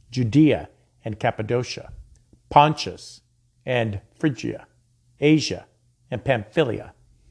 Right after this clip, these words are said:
Egypt, and the parts of Libya belonging to Cyrene, and visitors from Rome, both Jews and proselytes, Cretans and Arabians.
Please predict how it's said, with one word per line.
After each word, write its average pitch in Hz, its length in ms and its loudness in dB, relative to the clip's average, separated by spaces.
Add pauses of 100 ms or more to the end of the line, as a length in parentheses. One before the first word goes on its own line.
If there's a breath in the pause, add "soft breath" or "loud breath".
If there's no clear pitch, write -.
(220)
Egypt, 190 500 -4 (420)
and 123 120 0
the 123 40 4
parts 151 380 4
of 107 140 -4
Libya 117 400 -2
belonging 120 540 -2
to - 140 -12
Cyrene, 113 600 -6 (680 soft breath)
and 139 140 0
visitors 147 380 2
from 123 260 -4
Rome, 123 300 2 (420)
both 175 320 2
Jews 85 460 -8 (120)
and 139 280 -2
proselytes, - 760 -10 (360)
Cretans 98 640 -2 (160)
and 110 80 -6
Arabians. 110 720 -2